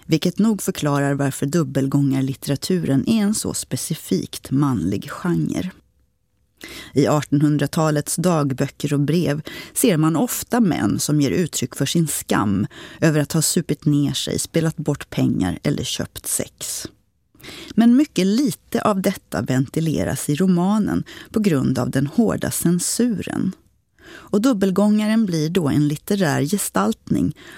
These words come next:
av en rädsla som inte kan vädras offentligt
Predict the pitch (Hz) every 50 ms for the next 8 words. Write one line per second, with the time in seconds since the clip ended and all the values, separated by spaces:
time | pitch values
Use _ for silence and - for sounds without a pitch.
0 | - - - - 240 262 247 240 247 285 247 185 160 147 - - - 170 165 -
1 | 196 196 214 220 - - - - - 156 147 151 175 214 202 170 147 - - -
2 | 143 - - - 190 - - - 233 233 233 220 214 - - - - - - _
3 | - -